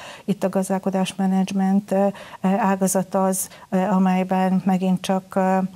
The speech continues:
nagyon sokat dolgoztak az egyetem oktatói és az iskola oktatói. Itt is egy, ö, harminc kreditnyi, ö, tananyagtartalom van, amely beszámítható, és természetesen ennek a részletes kidolgozásáról,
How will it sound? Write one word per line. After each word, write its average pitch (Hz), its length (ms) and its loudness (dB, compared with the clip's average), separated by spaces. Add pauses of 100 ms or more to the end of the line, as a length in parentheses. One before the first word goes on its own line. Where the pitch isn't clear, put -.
nagyon 185 200 2
sokat 190 360 -2
dolgoztak 190 680 -4
az 190 140 -2
egyetem 190 340 0
oktatói 196 500 -2
és 190 260 0
az 185 80 -2
iskola 208 380 -2
oktatói. 208 580 0 (300)
Itt 190 220 -2
is - 180 -2
egy, 190 260 -2
ö, 190 140 2
harminc 185 460 0
kreditnyi, 190 720 0 (320)
ö, 180 180 2
tananyagtartalom 190 1000 0
van, 190 320 0 (240)
amely 185 380 2
beszámítható, 214 920 0 (220)
és 185 180 0
természetesen 190 680 0
ennek 185 260 0
a 190 60 0
részletes 190 560 -2
kidolgozásáról, 185 1400 0